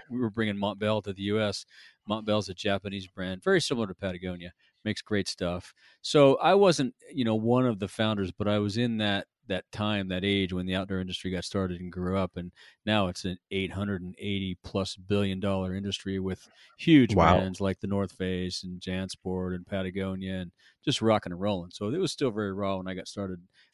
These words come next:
Speaker 1: But being in the, at the beginning, I, I, you know, have been friends with all these guys for years. You know, the guy that started Eagle Creek, you know, guys that founded, you know, the owner, the founder of JanSport, people like that. So it's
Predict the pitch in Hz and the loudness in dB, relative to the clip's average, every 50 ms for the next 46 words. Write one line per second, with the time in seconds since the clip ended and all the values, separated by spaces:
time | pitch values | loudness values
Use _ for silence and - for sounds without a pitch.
0 | _ _ 127 120 - 135 117 120 139 151 160 147 127 120 113 110 110 - - 120 | _ _ 2 2 2 0 2 6 6 6 8 6 4 2 2 0 -2 -2 -4 -6
1 | 107 - 104 101 104 101 135 147 139 117 104 101 104 - 110 98 98 92 - _ | -6 -6 -4 -2 0 2 2 2 2 0 0 -2 -2 0 -2 -2 -2 -2 -6 _
2 | _ _ - - 104 101 107 101 107 92 - - 135 165 160 117 101 104 92 104 | _ _ -6 -2 0 0 0 0 -2 -2 2 4 4 4 4 2 0 0 2 2
3 | 104 98 95 - - 101 95 98 - - 95 98 120 151 143 101 90 - 95 90 | 2 0 -2 -2 -2 -2 -2 -2 -4 -4 -2 0 2 2 2 2 0 -2 -6 -6
4 | 92 90 92 90 98 98 92 95 92 - - 98 90 87 87 92 87 80 - - | -6 -6 -4 -2 -2 -2 -2 -4 -8 -6 -4 -4 -4 -4 -6 -8 -10 -10 -12 -8
5 | - 190 180 165 151 139 123 101 - _ _ - - - _ _ _ _ _ - | 0 2 4 6 6 4 2 0 -4 _ _ -20 -20 -20 _ _ _ _ _ -4
6 | 104 101 92 95 104 104 107 101 113 113 - - 101 98 95 92 92 95 _ - | -2 -2 0 0 0 0 0 0 -4 -8 -6 -4 -4 -4 -4 -6 -10 -12 _ -14
7 | - 123 104 98 98 101 - 117 113 110 107 107 101 95 95 - - 104 101 101 | -12 -10 -8 -8 -8 -6 -2 0 0 0 0 0 -2 -4 -6 -4 -2 0 0 0
8 | 98 98 98 92 85 90 - 170 170 156 - - - 135 123 120 117 - - 127 | -2 -2 -4 -4 -4 -4 -2 -2 -2 -2 -4 -4 -2 0 0 0 0 -2 -8 -6
9 | 127 110 98 92 - 110 107 95 - - - - 98 95 92 - - | -4 -4 -4 -4 -4 -4 -4 -4 -6 -8 -8 -8 -8 -8 -8 -10 -16